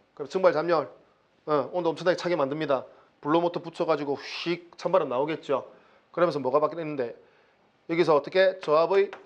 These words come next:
기체로 바뀌는 거죠. 그럼 저압의 기체가 어디로 들어가는데? 컴프레셔 압축기로 들어가죠. 압축기로 들어가면 어떡합니까? 저압의 기체를 엔진 동력 받아가지고 뭐? 고압의 기체로 바꿔내는 거죠.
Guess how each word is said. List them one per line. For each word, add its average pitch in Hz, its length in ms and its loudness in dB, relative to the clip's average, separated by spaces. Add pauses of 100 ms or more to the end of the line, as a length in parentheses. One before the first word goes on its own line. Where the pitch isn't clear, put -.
기체로 180 340 -2
바뀌는 139 320 -4
거죠. 113 360 -6
그럼 139 140 -4
저압의 175 280 4
기체가 180 260 -2
어디로 139 180 -2
들어가는데? 151 560 -4 (360)
컴프레셔 190 400 2
압축기로 175 420 -2
들어가죠. 127 400 -4 (1120)
압축기로 196 380 2
들어가면 156 300 2
어떡합니까? 156 420 -4
저압의 180 460 4
기체를 185 420 -4
엔진 190 180 -4
동력 170 220 -4
받아가지고 170 500 2
뭐? 175 300 2
고압의 175 420 2
기체로 180 360 -4
바꿔내는 135 460 -6
거죠. 139 200 -6